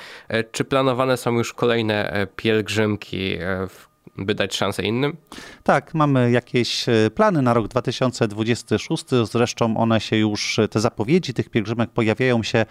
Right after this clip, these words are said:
Speaker 2: na naszej antenie. One są obecne na stronie internetowej naszego radia. E, planujemy w weekend majowy, e, wizytę u sąsiadów, czyli taką pielgrzymkę do Czech. Takie główne miejsca to oczywiście, e, Praga i Ołomuniec,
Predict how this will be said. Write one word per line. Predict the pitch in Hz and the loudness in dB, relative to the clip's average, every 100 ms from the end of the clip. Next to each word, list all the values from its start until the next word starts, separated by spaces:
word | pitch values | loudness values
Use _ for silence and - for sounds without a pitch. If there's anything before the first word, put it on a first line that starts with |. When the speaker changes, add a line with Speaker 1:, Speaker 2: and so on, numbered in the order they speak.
| - - - | -6 -20 -4
Speaker 2:
na | 117 117 | 0 2
naszej | 123 - 113 | 2 0 0
antenie. | 107 98 180 175 131 | 0 2 0 2 2
One | 113 | 2
są | - 113 | 0 -2
obecne | 104 104 - 117 | 0 0 0 0
na | 110 | 2
stronie | 104 - 131 123 107 | 0 -2 -2 0 -2
internetowej | 92 107 110 - 104 107 | -2 -2 0 0 0 0
naszego | 101 - 101 101 | 0 -2 -2 0
radia. | 110 101 107 117 - - - | 0 0 0 0 -2 -18 -6
E, | 107 104 | 0 0
planujemy | - 117 110 113 113 110 107 104 104 101 101 98 92 | 0 0 0 0 2 2 2 2 2 2 2 0 -2
w | 104 | 0
weekend | 123 - 113 110 | 0 0 -2 0
majowy, | 110 107 104 107 113 - - - | 2 2 2 2 0 -2 -16 -4
e, | 113 107 104 | 2 2 2
wizytę | 104 110 123 120 | 0 0 0 2
u | 113 | 0
sąsiadów, | 120 127 117 123 101 98 | 0 0 2 0 0 -2
czyli | - 110 | 0 0
taką | 107 - 104 | 0 0 0
pielgrzymkę | 117 101 107 117 - 104 | 0 0 0 0 0 0
do | 98 101 92 | 2 0 0
Czech. | - 170 151 - | 0 0 0 -2
Takie | - 104 101 | -4 -2 -2
główne | 98 110 110 101 | 0 0 2 2
miejsca | 107 110 - 107 | 2 0 0 0
to | 107 | 0
oczywiście, | - 101 104 - 113 104 - - | 0 -2 -4 -2 -2 -2 -8 -4
e, | 113 107 | 0 2
Praga | - 117 113 104 104 | 2 0 0 0 0
i | 120 107 - | -2 -2 0
Ołomuniec, | 117 110 110 113 104 113 170 - | 2 2 2 2 2 2 0 -4